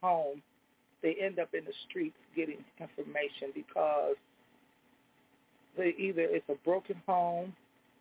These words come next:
or the mother or father is working so hard when they are at home, they're tired,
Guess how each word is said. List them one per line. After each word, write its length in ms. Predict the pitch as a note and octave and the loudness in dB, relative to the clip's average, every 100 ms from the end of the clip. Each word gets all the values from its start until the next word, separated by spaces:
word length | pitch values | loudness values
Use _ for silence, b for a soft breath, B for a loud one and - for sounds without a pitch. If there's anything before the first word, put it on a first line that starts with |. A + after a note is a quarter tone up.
| _ _ - _ _ _ - | _ _ -20 _ _ _ 6
or 600 | F#3+ F3 E3 E3 E3 G3+ _ | 8 8 6 4 0 -6 _
the 80 | E3 | -4
mother 280 | D#3+ E3+ E3 | 0 2 2
or 80 | D#3 - | 0 0
father 480 | E3 D#3+ D#3 D#3 - _ _ _ _ _ _ _ _ _ - | 6 6 6 2 -2 _ _ _ _ _ _ _ _ _ -2
is 120 | D3+ D3+ D3 | -2 0 2
working 340 | A3 G3+ F3 - | 2 0 -12 -8
so 180 | F3 D3 - | -6 -6 -4
hard 300 | D#3+ D3 D3 | -2 -2 -2
when 100 | D#3 | -6
they 140 | D#3 D#3 | -6 -2
are 240 | F3 F#3 | -2 -2
at 140 | E3+ - | -4 -8
home, 240 | D3+ C#3+ C#3+ | -8 -4 0
they're 100 | C#3 - - | -2 -2 -2
tired, 420 | D#3+ D#3+ D#3 | 0 2 0